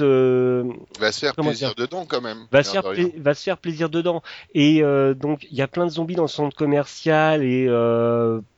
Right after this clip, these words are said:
Speaker 1: en fait, ils, ils disent un peu qu'en fait, le, le, le, le fait d'être, de, de errer en centre commercial f-,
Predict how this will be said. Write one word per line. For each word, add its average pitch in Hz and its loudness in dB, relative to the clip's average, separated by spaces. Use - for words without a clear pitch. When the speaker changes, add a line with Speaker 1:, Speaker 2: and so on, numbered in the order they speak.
Speaker 1:
en 135 0
fait, 180 0
ils, 147 -8
ils 143 -8
disent 156 0
un 156 4
peu 185 0
qu'en 135 -4
fait, 143 -4
le, 117 -2
le, 120 4
le, 135 2
le 139 2
fait 147 0
d'être, 147 2
de, 127 -2
de 123 0
errer 156 4
en 151 4
centre 139 -2
commercial 143 2
f-, - -12